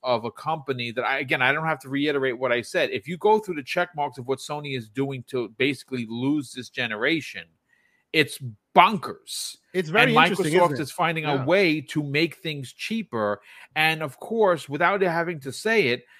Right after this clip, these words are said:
Speaker 1: they're saying that your dollar is important to them, and they
Speaker 2: Mm-hmm.
Speaker 1: understand how important the dollar is to you and your family. So we want you to play. So we're going to give you a way to still be, 'cause one of the biggest things, a-, a-, and look, I, I,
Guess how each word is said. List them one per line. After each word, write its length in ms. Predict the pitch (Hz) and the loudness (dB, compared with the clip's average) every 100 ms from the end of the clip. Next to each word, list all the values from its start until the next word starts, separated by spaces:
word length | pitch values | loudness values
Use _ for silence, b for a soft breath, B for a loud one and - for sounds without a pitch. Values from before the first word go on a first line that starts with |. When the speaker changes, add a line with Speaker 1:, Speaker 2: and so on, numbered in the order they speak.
| b - | b -8
Speaker 1:
they're 280 | 123 185 208 | 0 2 2
saying 380 | - 208 196 170 | -2 -4 -4 -6
that 120 | 147 | -8
your 460 | 160 127 156 185 202 | -6 0 2 2 0
dollar 720 | 127 156 165 165 151 123 113 | -2 0 0 0 -2 -2 -2
is 240 | 160 120 | -4 -8
important 600 | 123 120 _ 147 156 - 127 | -8 -14 _ -6 -6 -8 -14
to 40 | |
them, 220 | 117 113 | -8 -6
and 80 | - | -4
they 80 | 120 | -4
Speaker 2:
Mm-hmm. 80 | 139 | -4
Speaker 1:
understand 420 | 180 247 151 139 | -6 -6 -8 -6
how 200 | 127 135 | -4 -4
important 420 | 127 - 139 - | -6 -4 -4 -2
the 80 | 127 | -6
dollar 420 | 110 127 127 131 | -2 0 0 -2
is 120 | 123 | -6
to 160 | - 127 | -8 -10
you 240 | 127 127 | -6 -6
and 80 | 123 | -6
your 100 | 117 | -10
family. 400 | 107 139 131 123 | -8 -6 -6 -8
So 180 | 113 120 | -6 -4
we 200 | 113 165 | -2 -4
want 400 | 156 147 202 247 | -6 -4 -4 -4
you 120 | 147 131 | -2 -2
to 80 | |
play. 520 | 123 - 123 110 110 110 b _ | -2 -2 0 2 0 -4 b _
So 140 | 151 | 0
we're 220 | 139 170 | 4 4
going 280 | 185 180 180 | 4 -2 -4
to 80 | 139 | -8
give 300 | 117 165 147 | -2 0 0
you 120 | 151 147 | 0 0
a 60 | |
way 320 | 139 143 143 131 - | 0 2 2 0 -4
to 200 | - 185 | -6 -6
still 320 | - - 170 | -6 -2 -2
be, 180 | 151 160 B - | 0 -2 B 0
'cause 160 | 165 | 0
one 200 | 156 262 | 2 0
of 80 | 277 | 2
the 100 | 233 | 2
biggest 400 | 143 190 185 - | 6 4 4 -2
things, 260 | 165 143 127 | -4 -4 -6
a-, 140 | 147 139 | -6 -2
a-, 240 | 147 147 | 0 0
and 140 | 156 151 | -4 -2
look, 240 | 127 - _ - | -2 -4 _ -10
I, 120 | - - - - | -10 -8 -10 -2
I, 140 | 156 | 0